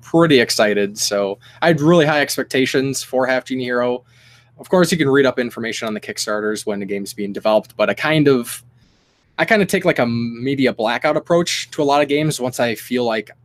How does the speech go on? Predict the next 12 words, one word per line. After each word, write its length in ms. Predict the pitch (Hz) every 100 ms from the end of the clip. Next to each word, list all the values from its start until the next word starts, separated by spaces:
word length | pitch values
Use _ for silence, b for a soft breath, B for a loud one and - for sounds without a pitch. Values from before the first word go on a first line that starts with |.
| _
I'm 160 | 151 165
interested 400 | 160 - - 139
in 80 | 139
this 160 | 131
game, 480 | - 117 117 117 113 _ _ _
I 140 | - 120
don't 200 | 117 -
wanna 220 | - 110 101
see 180 | -
anything 280 | 107 101 98
else. 200 | 95 98
So 340 | - 95 90